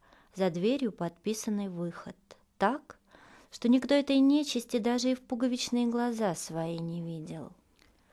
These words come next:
Все добытые нити, отрезанные и снятые, стаскивали в общую кучу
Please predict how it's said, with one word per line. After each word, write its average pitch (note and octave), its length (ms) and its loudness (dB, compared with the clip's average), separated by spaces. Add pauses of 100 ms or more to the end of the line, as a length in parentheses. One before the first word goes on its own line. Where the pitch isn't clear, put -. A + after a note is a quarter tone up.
(160)
Все - 220 2
добытые C4+ 580 4
нити, C#4 680 -2 (180)
отрезанные B3+ 1120 2 (140)
и F3+ 60 -6
снятые, B3 840 -2 (460)
стаскивали D#4+ 600 2
в D4 100 0
общую D4+ 420 -2
кучу G#3 680 -6